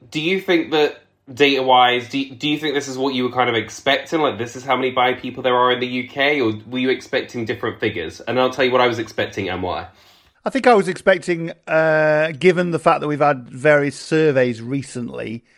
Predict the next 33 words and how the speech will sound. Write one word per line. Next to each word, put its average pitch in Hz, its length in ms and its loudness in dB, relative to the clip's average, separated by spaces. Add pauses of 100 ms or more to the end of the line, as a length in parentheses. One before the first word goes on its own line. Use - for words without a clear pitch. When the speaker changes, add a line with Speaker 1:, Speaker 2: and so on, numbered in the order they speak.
(160)
Speaker 2:
which 127 180 -6
have 131 140 -6
shown 127 560 4 (320)
a 123 60 -6
fairly 127 880 2 (340)
big 143 180 0
increase 127 440 -2
in 117 40 -10
the 113 60 -8
prevalence 117 420 -2
of 117 80 -10
bisexuality, 117 760 -6 (320)
I 156 260 4
was 151 300 0
expecting 143 1040 -2 (400)
a 143 100 -4
sharper 160 840 2
figure, 123 560 -2
actually. 127 320 -6
I 127 40 0
was 131 120 -4
probably 180 420 0
expecting 131 600 -6 (280)
it 143 200 -6
to 147 100 -8
be 135 400 -2 (260)
possibly 139 520 -2
across 131 280 -6
the, 135 140 -8 (100)
all 135 140 -2
the 127 140 -4
U 123 100 -4
K 127 240 0